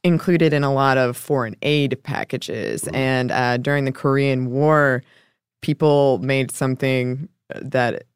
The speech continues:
Speaker 1: I'm not entirely sure what's in there, and other folks weren't either, but they called it Army Stew. And, uh, Spam was one of the ingredients that we do know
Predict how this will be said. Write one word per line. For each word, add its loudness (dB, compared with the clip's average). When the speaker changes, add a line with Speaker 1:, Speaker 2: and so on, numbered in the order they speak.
Speaker 1:
I'm -2
not -4
entirely -2
sure -2
what's -4
in 0
there, -2
and -2
other 4
folks -2
weren't 2
either, 4
but -2
they 4
called 2
it 0
Army 0
Stew. -4
And, 2
uh, -2
Spam -4
was -2
one 0
of 0
the 0
ingredients 0
that -2
we 0
do 0
know -2